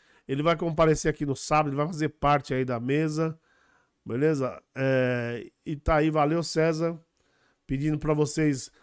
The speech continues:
lógico, né? Ele tá pedindo pra vocês compartilhar, curtir, divulgar e participar do sorteio, mandando, mandando um abraço pra nós. Tranquilo, gente? Então, ah, basicamente é isso. É,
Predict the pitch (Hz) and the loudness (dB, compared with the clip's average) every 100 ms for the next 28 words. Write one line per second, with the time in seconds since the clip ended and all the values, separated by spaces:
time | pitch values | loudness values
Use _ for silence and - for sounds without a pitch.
0 | _ 127 147 120 120 139 131 123 120 127 | _ -2 0 0 -2 -4 -4 -4 -6 -8
1 | 135 - - 151 160 165 160 151 160 - | -8 -6 -2 0 2 2 4 2 -2 -2
2 | 156 147 143 139 156 156 143 135 - 175 | -2 0 0 2 4 4 2 -4 -2 -4
3 | 160 156 143 165 175 165 170 - 170 175 | -2 0 2 2 2 0 -4 -2 0 0
4 | 151 185 170 - - 180 170 127 - 151 | 2 2 2 0 -4 0 0 -2 -6 -2
5 | 156 139 127 135 143 151 113 _ _ _ | 2 2 0 0 0 0 -4 _ _ _
6 | 135 143 160 151 139 - 143 151 131 123 | -6 -2 -2 -2 -6 -8 -6 -6 -6 -6
7 | 131 117 - - _ _ _ _ _ - | -6 -8 -16 -18 _ _ _ _ _ -8
8 | 131 131 135 120 98 - - _ _ _ | -4 -2 -2 -4 -6 -12 -16 _ _ _
9 | _ _ _ _ _ - - 139 139 190 | _ _ _ _ _ -20 -6 -4 -2 -2
10 | 208 151 143 - _ - - 269 202 277 | 0 2 0 -4 _ -20 -12 -8 -2 0
11 | 277 247 214 214 240 233 220 220 247 - | 2 0 0 0 0 0 -4 -2 -2 2
12 | 220 170 151 147 156 160 151 143 | 4 4 2 -4 -4 0 0 0